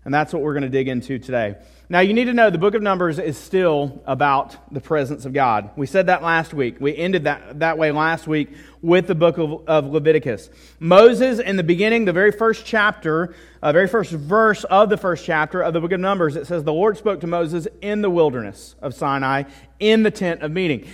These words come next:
And if you remember, when we ended in the last book, I mean, the last chapter of Exodus, G-, God was speaking to Moses from, he was speaking out to Moses. Moses couldn't enter in because Moses was unholy. Moses was impure.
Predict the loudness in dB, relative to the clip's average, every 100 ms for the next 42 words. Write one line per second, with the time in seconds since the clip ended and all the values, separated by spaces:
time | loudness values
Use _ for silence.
0 | -8 -2 0 2 2 6 4 4 -6 -8
1 | -2 4 4 4 -4 0 2 4 4 2
2 | 0 2 4 4 2 0 0 0 -4 -4
3 | 0 0 0 -2 0 -2 -4 -4 -6 -4
4 | -4 -4 -14 -20 -20 -14 -12 -12 0 4
5 | 4 4 0 -2 0 -2 2 2 2 0
6 | -2 -12 -20 _ _ _ 4 6 4 0
7 | -6 -4 -2 0 -2 -2 -4 -4 0 0
8 | 0 0 2 2 2 -2 -2 2 2 0
9 | -2 -2 -2 -6 -2 -2 -2 -2 -2 -2
10 | 2 2 2 0 4 4 4 -2 -4 0
11 | 2 2 0 -4 -18 _ _ _ _ _
12 | _ _ 4 6 6 4 0 0 0 -4
13 | -6 -2 2 4 4 0